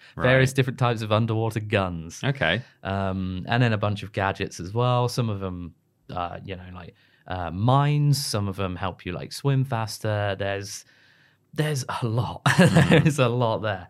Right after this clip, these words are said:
Speaker 2: Um, and it's, it's a sort of good mix between upgrades that you can do permanently and, uh,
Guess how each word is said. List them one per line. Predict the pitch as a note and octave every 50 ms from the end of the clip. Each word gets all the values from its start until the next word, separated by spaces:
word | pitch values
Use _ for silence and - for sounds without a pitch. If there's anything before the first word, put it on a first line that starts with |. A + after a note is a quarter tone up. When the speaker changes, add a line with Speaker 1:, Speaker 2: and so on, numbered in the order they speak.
| - - - - - - - - - C#3+ -
Speaker 2:
Um, | - G#2+ A#2 A#2+ A#2 A#2 A#2 A#2 A#2 A2+ A2+ G#2+ G#2 - _ _ _ _ _ _ _ _ _ _ _
and | - C#3 D3+ D3 D3 C#3+ C3+ - -
it's, | D3+ D#3+ D3 - - - -
it's | - D3+ D3 D3
a | D3+ C3+
sort | E3 E3 D3
of | C#3 C3+
good | C#3+ C#3+ C3
mix | B2 B2+ B2+ A#2+ - -
between | - A#2+ - - C3 B2 A#2 A#2+ A#2 A#2 A#2 A2+ F#2 - - _ _ _ _
upgrades | A#2+ A#2 - - - B2 A#2 A2+ A2 G#2+ G#2 G#2 - - -
that | A2 G#2 F#2+ -
you | G#2+ G#2+ G#2
can | G#2 - - G#2 G2+ G2 G2 F#2 F#2 F#2+ F#2 F#2 - _ _ _ _ _ _ _ _
do | - A2 G#2+ G#2 G2 F#2+ F#2
permanently | - - B2+ C3 C#3+ D#3 D#3 - D#3+ F#3 F#3 F3 - -
and, | A#2 A#2+ A#2+ A#2 A#2+ A#2 A#2 A#2 A#2 A#2 A2+ A2 A2 G#2+ - - - _ _ _
uh, | - G#2 G#2 G#2 G2+ F#2+ F#2 F#2+ G2+ G2+ G2